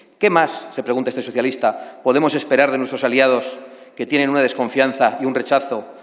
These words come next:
hacia lo que nosotros podemos representar? Bueno, estas son las palabras de ese socialista al que ustedes han expulsado del socialismo español, el señor Paco Vázquez. Palabras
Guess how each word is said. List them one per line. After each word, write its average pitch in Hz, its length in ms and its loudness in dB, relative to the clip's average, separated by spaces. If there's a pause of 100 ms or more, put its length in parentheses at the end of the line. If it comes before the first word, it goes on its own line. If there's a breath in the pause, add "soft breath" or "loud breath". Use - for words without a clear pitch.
(200 loud breath)
hacia - 220 -6
lo 117 80 2
que 120 80 -2
nosotros 123 300 -2
podemos 117 320 -4
representar? 113 760 -8 (140)
Bueno, 117 140 -12
estas 131 160 -6
son 143 160 -2
las 127 140 0
palabras 131 560 4 (100)
de - 80 -10
ese 127 100 -10
socialista 117 800 -4
al 120 100 -6
que 143 80 -8
ustedes 117 480 0
han 120 80 -10
expulsado 117 380 -2
del 110 80 -4
socialismo 110 360 -6
español, 101 400 -6 (280 loud breath)
el 117 80 -12
señor 127 460 -2
Paco 123 200 -2
Vázquez. 98 340 -4
Palabras 151 460 2